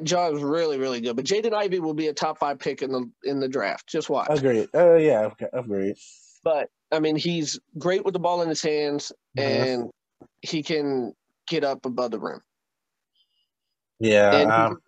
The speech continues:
Speaker 1: he's an average to, he, he's about an average three-point shooter. Like, he's not the best shooting the ball, but he can make jumpers here and there. But, in a way,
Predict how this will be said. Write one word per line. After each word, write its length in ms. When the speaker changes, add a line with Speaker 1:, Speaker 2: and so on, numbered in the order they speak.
Speaker 1:
he's 80
an 120
average 600
to, 420
he, 200
he's 180
about 240
an 80
average 380
three-point 400
shooter. 360
Like, 340
he's 240
not 240
the 80
best 380
shooting 380
the 60
ball, 240
but 220
he 140
can 140
make 220
jumpers 420
here 140
and 100
there. 180
But, 220
in 200
a 100
way, 420